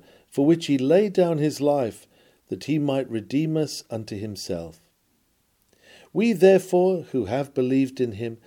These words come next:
accept him to be king, and do not for a moment question his right. We see him to be established upon the throne of his Father, and rejoice that though the people rage,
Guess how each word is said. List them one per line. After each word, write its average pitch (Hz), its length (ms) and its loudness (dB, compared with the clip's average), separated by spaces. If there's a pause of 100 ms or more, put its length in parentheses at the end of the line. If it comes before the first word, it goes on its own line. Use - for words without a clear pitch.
(300)
accept - 580 -4
him 180 260 0
to - 120 -8
be 135 180 -4
king, 80 520 -8 (500)
and 135 120 -2
do 196 100 0
not 247 240 4
for 190 140 4
a 185 40 6
moment 175 520 2
question 175 580 -4
his 123 240 -10
right. 139 520 -4 (580)
We 202 160 2
see 214 240 2
him 190 160 4
to 190 100 0
be 175 180 2
established 190 680 0
upon 180 260 2
the 175 100 4
throne 170 360 4
of 147 80 -2
his 156 180 -4
Father, 127 460 -4 (360)
and 139 160 -2
rejoice 175 680 4 (460)
that 151 240 -2
though 208 300 10
the 185 140 4
people 180 460 0
rage, 117 800 2